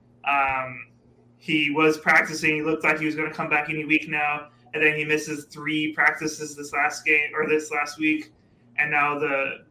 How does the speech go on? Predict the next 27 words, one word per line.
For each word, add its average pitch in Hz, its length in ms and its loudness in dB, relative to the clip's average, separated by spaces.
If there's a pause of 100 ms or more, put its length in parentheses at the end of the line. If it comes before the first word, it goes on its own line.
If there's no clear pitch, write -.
(160)
uh, - 500 -10
the 147 240 -6
coaches 151 400 4
are 151 120 -4
just - 440 -6
saying, 139 300 0
"We 147 140 -2
don't 151 220 -2
know." 151 400 -2 (260)
They're 147 100 -2
not 143 160 2
giving 143 240 -2
any 143 180 -6
updates. 143 680 -4
So - 220 -6
I, 147 720 4
I, 156 460 4 (220)
as 160 200 2
much 196 200 4
as 185 100 -2
I 165 300 8
believe 160 340 8
in 156 60 -8
this 151 100 -8
Packers 156 380 -2
team 156 260 -2
and 139 300 -10